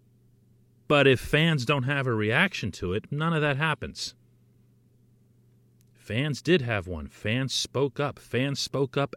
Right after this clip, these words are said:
as a group. I didn't have some, you know,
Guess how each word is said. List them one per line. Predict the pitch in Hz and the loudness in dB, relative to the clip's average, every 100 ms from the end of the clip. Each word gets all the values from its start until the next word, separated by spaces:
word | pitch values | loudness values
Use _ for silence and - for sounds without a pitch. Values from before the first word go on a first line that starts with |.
| - | -6
as | 120 127 | -4 -2
a | |
group. | 117 95 90 104 180 - - - _ _ _ _ _ _ _ _ _ _ _ _ _ _ - | -4 -6 2 6 6 6 -6 -10 _ _ _ _ _ _ _ _ _ _ _ _ _ _ -14
I | 165 165 | -8 -6
didn't | 156 120 | -4 -2
have | 117 127 | -2 -2
some, | - 120 98 - - - - | 0 0 -2 -8 -20 -20 -6
you | 107 | -2
know, | 104 101 | 0 0